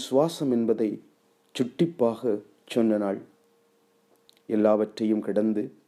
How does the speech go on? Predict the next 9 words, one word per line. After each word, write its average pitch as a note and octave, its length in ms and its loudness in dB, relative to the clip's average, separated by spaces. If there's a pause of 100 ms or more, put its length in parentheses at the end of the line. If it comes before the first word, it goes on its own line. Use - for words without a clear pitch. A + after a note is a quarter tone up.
(800)
நேசத்தின் A#2 840 0 (100)
வாசம் A2 720 -2 (320)
நம்மை G2 360 -2
தழுவிய G#2+ 420 -2
நாள். G2 260 -6 (1600)
எனவே, G2+ 420 0 (920)
சடங்குகள், A2 760 -2 (960)
ஆசாரங்கள் A2+ 840 0 (840)
ஆகியவற்றின் C#3 760 2